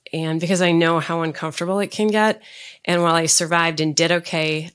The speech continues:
I just don't feel like dealing with that discomfort. But I know that I need to.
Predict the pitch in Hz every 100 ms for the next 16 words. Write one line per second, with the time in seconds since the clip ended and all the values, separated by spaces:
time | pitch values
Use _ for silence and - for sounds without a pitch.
0 | - 139 - 175 - 135 - - 247 285
1 | 147 139 _ - - 302 214 185 170 110
2 | 131 - - 277 262 165 156 - - -
3 | - - - _ _ _ _ _ _ _
4 | 240 233 - - - - - _ _ _
5 | _ _ 208 208 202 208 185 190 180 -
6 | 175 175 180 175 - 120 107